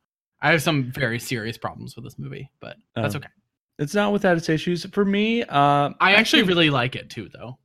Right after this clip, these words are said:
Speaker 1: When I
Speaker 2: Yeah.
Speaker 1: say one of my least favorite, there's one that's, like, far and away my least, and this one is, like, just one of my least. So
Speaker 2: Right. I like this one all right. Um,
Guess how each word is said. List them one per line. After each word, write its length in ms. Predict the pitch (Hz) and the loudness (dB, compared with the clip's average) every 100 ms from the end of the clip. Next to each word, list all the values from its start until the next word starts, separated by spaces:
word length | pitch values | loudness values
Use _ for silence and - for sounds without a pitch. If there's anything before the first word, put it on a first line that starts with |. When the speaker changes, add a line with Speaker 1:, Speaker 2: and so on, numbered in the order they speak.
| _ - | _ -4
Speaker 1:
When 120 | 147 | 0
I 40 | |
Speaker 2:
Yeah. 140 | 156 180 | 4 4
Speaker 1:
say 100 | 185 | 4
one 220 | 147 143 | 2 -2
of 80 | 147 | 0
my 120 | 156 | 2
least 240 | 151 151 | 2 2
favorite, 300 | - 160 151 | 2 2 2
there's 220 | 139 170 156 | 2 2 2
one 340 | 139 135 151 | 2 2 2
that's, 160 | 160 156 | 0 0
like, 180 | 135 | -2
far 220 | - 127 117 | -2 -2 -2
and 100 | 113 | -4
away 260 | 101 107 | -8 -6
my 200 | 135 151 | -2 -2
least, 380 | 151 156 156 - | -2 -2 -4 -4
and 160 | 143 131 | -2 -2
this 200 | 127 127 | -2 -8
one 140 | 110 | -10
is, 160 | 101 117 | -8 -8
like, 260 | 95 110 - - _ | -8 -12 -20 -20 _
just 220 | 151 - | -6 -4
one 200 | 127 101 | -4 -4
of 140 | 92 - | -6 -12
my 140 | 85 | -16
least. 400 | 90 71 - - _ _ _ _ | -14 -14 -16 -20 _ _ _ _
So 160 | 82 | -10
Speaker 2:
Right. 220 | 113 104 104 _ - - - | -6 -6 -8 _ -20 -8 -2
I 100 | 226 | 0
like 240 | 277 262 | 0 -2
this 200 | 196 - | -4 -2
one 140 | 151 | 0
all 160 | 127 113 | 2 2
right. 380 | 113 107 117 143 _ | 2 2 0 -4 _
Um, 600 | 135 131 127 127 131 131 | 0 4 4 2 -2 -6